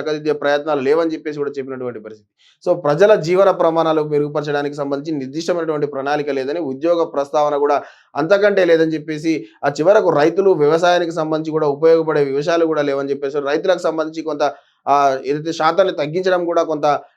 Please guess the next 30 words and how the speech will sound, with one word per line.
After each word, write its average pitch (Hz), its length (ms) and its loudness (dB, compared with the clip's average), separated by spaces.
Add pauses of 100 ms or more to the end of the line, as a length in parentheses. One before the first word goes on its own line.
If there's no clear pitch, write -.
ఆ 143 100 -2 (100)
చర్చకు 170 320 0
తీసుకురావాలని 175 720 2
చెప్పేసి 160 260 -4
కూడా 156 140 -2
చర్చించినట్టుగా 147 560 -4
తెలుస్తుంది. 147 380 -4
So, 196 120 -2
నల్లధనానికి 165 680 2
సంబంధించి 151 500 -4
వాపస్ 151 400 0
తెచ్చి 151 240 -8
ప్రతి 143 320 -4
ఒక్కరి 170 360 0
అకౌంట్లో 151 300 -4
ఏదైతే 143 360 -2 (320)
గతంలో 180 320 4
చెప్పిన 160 300 -2
విధంగా 151 320 0
పదిహేను 151 400 0
లక్షల 151 280 0
రూపాయలు 165 340 0
జమ 139 160 -4
చేస్తామని 147 500 -6
ఎన్నికల 151 280 -2
సమయంలో 139 400 -4
చెప్పినా 135 360 -8
కూడా 151 160 -2
ఇప్పటికీ 185 420 0
అది 156 220 -2